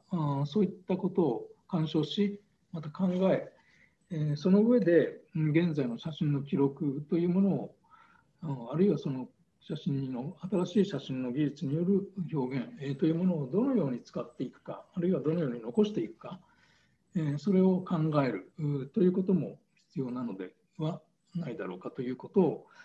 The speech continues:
考えるわけですね。はい、えー、ということで、大変、えー、長くなってしまいましたけれども、これで私の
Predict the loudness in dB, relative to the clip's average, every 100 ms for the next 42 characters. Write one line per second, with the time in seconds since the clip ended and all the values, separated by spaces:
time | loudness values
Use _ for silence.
0 | -20 -8 -4 -2 -2 -4 -10 -16 -14 -12
1 | -12 -16 _ _ _ _ _ _ _ _
2 | _ 2 2 4 6 6 6 8 8 8
3 | 6 6 4 -2 -12 -10 -10 -14 -18 _
4 | _ _ _ _ _ _ _ _ _ _
5 | _ _ _ _ _ _ _ _ _ _
6 | _ _ _ _ _ -20 -20 _ _ -16
7 | -14 2 6 6 4 0 2 4 4 4
8 | 4 2 -2 -4 -4 0 0 2 0 -2
9 | 2 4 4 6 4 2 -4 -20 -20 _
10 | _ _ _ -2 2 4 2 -2 -6 -4
11 | -4 -4 -2 0 0